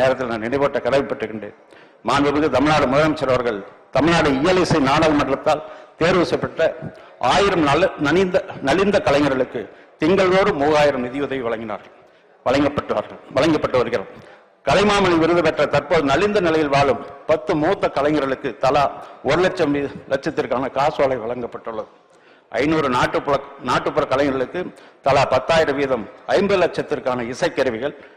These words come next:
மற்றும் ஆடை ஆபரணங்கள் வழங்குவதற்கான தொகையை வழங்கியுள்ளார்கள். கடலூர் மாவட்டம் அரசு, அரசு இசைப்பள்ளியின் புதிய கட்டடத்தை ஒரு கோடி அறுபது லட்சம் மதிப்பிலே எங்களுடைய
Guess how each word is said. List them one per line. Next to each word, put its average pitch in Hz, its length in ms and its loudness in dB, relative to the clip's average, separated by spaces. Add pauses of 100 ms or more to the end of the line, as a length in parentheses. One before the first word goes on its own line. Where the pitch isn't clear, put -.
(300)
மற்றும் 135 360 0
ஆடை 170 200 2 (100)
ஆபரணங்கள் 131 440 0
வழங்குவதற்கான 127 580 -2 (180)
தொகையை 147 360 0
வழங்கியுள்ளார்கள். 113 580 -4 (580)
கடலூர் 165 420 2
மாவட்டம் 135 340 2
அரசு, 127 180 0 (120)
அரசு 127 300 0
இசைப்பள்ளியின் 131 580 -6 (360)
புதிய 175 200 0 (100)
கட்டடத்தை 135 460 -2
ஒரு 147 120 -2
கோடி 165 240 0
அறுபது 135 160 0
லட்சம் 123 220 -10
மதிப்பிலே 143 320 -2 (680)
எங்களுடைய 131 260 -4